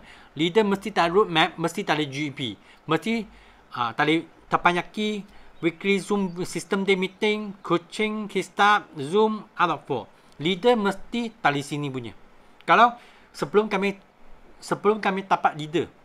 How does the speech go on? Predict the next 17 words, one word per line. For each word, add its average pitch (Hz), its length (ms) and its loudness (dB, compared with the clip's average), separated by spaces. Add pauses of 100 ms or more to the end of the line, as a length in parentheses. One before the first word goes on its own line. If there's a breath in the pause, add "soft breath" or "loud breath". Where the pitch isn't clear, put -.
(220)
kami 190 240 0
kena 180 240 0
ada 175 560 0 (960)
gaya, 151 480 2 (320 soft breath)
kami 180 240 4
kena 190 280 -2
ada 160 200 -2
mindset 190 640 -2
sebagai 139 320 -2
satu 139 160 -6
leader. 117 320 -6
Jadi 180 240 -2
ini 202 80 -4
semua 196 320 -4
meeting 190 480 -2
kan. 123 100 -2 (380 soft breath)
Mengapa 170 640 0